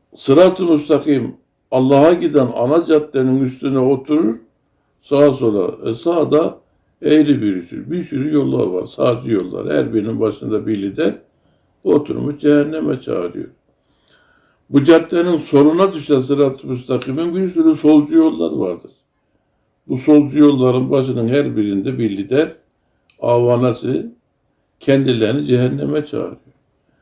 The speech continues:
Ben de bunları desteklerim diyor. E, Allahu Teala da kullarını hatırlatıyor.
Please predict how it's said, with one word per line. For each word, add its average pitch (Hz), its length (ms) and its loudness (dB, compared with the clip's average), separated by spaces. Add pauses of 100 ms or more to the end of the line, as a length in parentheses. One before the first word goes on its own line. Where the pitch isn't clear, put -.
(260)
Ben 101 240 0
de 120 140 0
bunları 120 420 -4
desteklerim 139 760 -6
diyor. - 120 -14 (1500)
E, - 40 -8
Allahu 117 420 -2
Teala 92 460 -2
da 76 280 -4 (100)
kullarını - 500 -8
hatırlatıyor. 107 760 -4